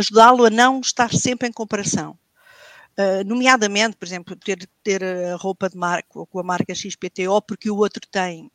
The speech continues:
Aprendê-lo a dizer, "Não, mas isto se calhar é bom para ti, tu não tens que ser igual a ele, não tens que ser, não é? Não tens que ser igual a ninguém. Tens é que, é que ser tu próprio, não é?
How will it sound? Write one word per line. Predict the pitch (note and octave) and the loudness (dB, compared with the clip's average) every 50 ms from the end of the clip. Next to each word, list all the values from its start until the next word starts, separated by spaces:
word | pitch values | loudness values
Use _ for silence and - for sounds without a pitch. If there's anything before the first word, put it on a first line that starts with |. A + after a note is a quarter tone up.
| _ _ E3+ | _ _ -20
Aprendê-lo | E3+ - - - F3+ F3+ F#3 F#3 G3 | -20 -20 -20 -20 -14 -12 -10 -10 -10
a | F#3+ | -10
dizer, | F3+ F3 F3+ F#3 F3+ F3+ | -12 -12 -12 -12 -12 -12
"Não, | F3+ F#3+ G3+ | -14 -16 -16
mas | F#3+ F#3 - - - - | -10 -8 -8 -8 -8 -10
isto | - F#3 - - - | -14 -14 -14 -8 -8
se | - - | -8 -8
calhar | - G3 F#3 F#3 F3+ F3 F3+ | -8 -10 -8 -6 -6 -6 -6
é | F3+ | -8
bom | F3 F3 - F3+ | -14 -16 -20 -20
para | - - F#3+ F3+ | -16 -14 -14 -14
ti, | - - G#3 G#3 G#3+ - | -12 -10 -10 -10 -10 -10
tu | - G#3+ | -10 -12
não | G3+ G3+ G3+ | -10 -10 -8
tens | - - G#3+ A3+ | -6 -4 -4 -4
que | - - | -6 -6
ser | - A3 G3+ | -8 -8 -8
igual | G3+ F#3+ G3+ G3 G3 | -2 0 2 2 2
a | G3+ | 0
ele, | G3+ G3+ G#3+ G#3 G3+ F#3 | 0 0 0 -2 -2 -4
não | F3+ F3 E3+ | -8 -14 -16
tens | - _ F#3 F#3 F#3+ - | -10 _ -6 -6 -6 -6
que | - - | -10 -10
ser, | - - F#3+ F#3 F#3 - _ - - - - - - _ _ _ | -10 -10 -8 -10 -10 -14 _ -20 -20 -20 -20 -20 -20 _ _ _
não | - G3 | -10 -10
é? | - C#4 | -10 -8
Não | C4 B3+ | -8 -8
tens | B3+ - D4+ - - - | -6 0 0 0 0 0
que | - - A3+ | -4 -8 -6
ser | A#3 A3+ | -6 -6
igual | A3 G#3+ G#3+ G3+ F#3+ | -2 0 0 0 0
a | F#3+ | 0
ninguém. | F#3+ F#3+ F#3 F3+ F3 F#3+ F#3+ F3 D#3 D3+ - _ _ - - - - - - _ _ _ _ _ | -4 -8 -10 -6 -6 -4 -4 -4 -8 -12 -16 _ _ -20 -20 -20 -20 -20 -20 _ _ _ _ _
Tens | - F#3+ F3+ F#3+ | -6 -4 -4 -2
é | F#3+ | -2
que, | - - G3 - - - - - - | -2 -2 -2 -4 -8 -14 -14 -14 -16
é | G3 | -12
que | - - - | -6 -2 0
ser | F#3 F3 E3 | 0 0 -2
tu | - - A#3+ G#3+ | -4 -8 -8 -8
próprio, | - - G3+ G3 F#3+ A3 B3+ - - C4+ C#4 D4 E4 _ _ _ _ | -4 0 2 4 4 4 2 -4 -8 -10 -10 -10 -10 _ _ _ _
não | - F#3+ F#3+ F#3+ | -16 -12 -12 -10
é? | G3+ B3 | -10 -12